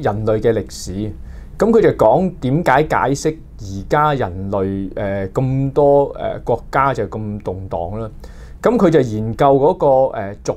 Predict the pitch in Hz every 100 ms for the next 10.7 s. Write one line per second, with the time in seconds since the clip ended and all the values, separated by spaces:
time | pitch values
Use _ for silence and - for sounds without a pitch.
0 | - - - 92 98 104 110 151 131 117
1 | 156 156 147 123 107 110 120 - - -
2 | - 135 - 104 107 107 117 113 131 123
3 | - - - - - - 113 107 104 -
4 | 117 110 87 82 110 135 - - - -
5 | 135 127 117 117 185 202 190 135 110 107
6 | - - 117 - 170 170 170 160 156 95
7 | 95 90 90 107 123 110 101 120 120 -
8 | - - - 117 110 123 110 107 139 143
9 | - - 170 147 143 139 143 - 127 120
10 | 110 92 - 151 123 101 95